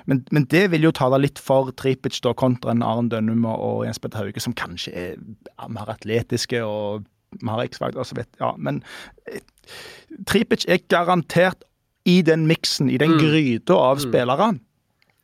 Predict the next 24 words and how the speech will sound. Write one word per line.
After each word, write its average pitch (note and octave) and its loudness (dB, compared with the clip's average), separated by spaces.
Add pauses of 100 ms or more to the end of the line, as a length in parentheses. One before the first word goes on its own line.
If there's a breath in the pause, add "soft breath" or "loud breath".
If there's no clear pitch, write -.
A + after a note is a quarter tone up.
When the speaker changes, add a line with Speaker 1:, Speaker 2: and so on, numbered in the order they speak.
(200)
Speaker 1:
Eh, B2+ 2
og C3 0
så B2 2 (920 soft breath)
får - -4
vi A#2+ 2
se, C3+ -2
han, D3 -4
han, D3 0 (120)
han E3+ 2
starter F3+ 0
neppe - 2
mot D#3+ 6
Frankrike D#3 6
tjuesjette C3+ 2
juni, D#3+ 8
eller C#3+ 4
hva C#3+ 2
tid C3 4
det D3 6
er. F3+ 4 (140 loud breath)
Speaker 2:
Nei. F3 2 (240)
Speaker 1:
Men C#3 2 (160)
jeg - -2 (180)
blir F3 6